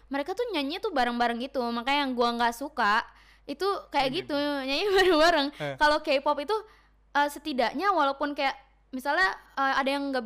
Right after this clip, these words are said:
Speaker 1: paling nggak bisa nyanyi gitu, setidaknya dia ada part sendiri,
Speaker 2: Iya.
Speaker 1: walaupun kayak ya udah gitu doang selewat gitu, tapi ada di mana ngesorot ke dia gitu.
Speaker 2: Hmm.
Speaker 1: Nah, kalau di Jepangan itu,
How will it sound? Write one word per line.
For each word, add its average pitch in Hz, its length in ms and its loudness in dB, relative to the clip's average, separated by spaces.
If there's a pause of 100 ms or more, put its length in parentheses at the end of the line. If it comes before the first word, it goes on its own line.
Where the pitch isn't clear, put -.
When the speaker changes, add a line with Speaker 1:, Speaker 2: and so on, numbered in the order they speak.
(220)
Speaker 1:
paling 277 180 0
nggak 262 140 0
bisa 254 100 -6
nyanyi 254 340 -2
gitu, 208 180 -8 (260)
setidaknya - 340 -4
dia 440 140 2
ada 240 140 0
part 233 260 -4
sendiri, 226 560 -8
Speaker 2:
Iya. - 120 -2
Speaker 1:
walaupun 233 340 2
kayak 277 260 -2
ya 233 140 -4
udah 254 140 -2
gitu 254 200 -8
doang 262 240 2
selewat 247 500 0
gitu, 233 160 -10
tapi 247 240 -2 (280)
ada 254 340 2
di 247 100 -2
mana 254 340 -2
ngesorot 294 420 0
ke 339 100 -6
dia 262 320 2
gitu. 208 240 -6
Speaker 2:
Hmm. 196 80 -6
Speaker 1:
Nah, 190 120 -8 (340)
kalau 285 340 4
di 269 460 0 (180)
Jepangan 233 420 -6
itu, 254 400 -2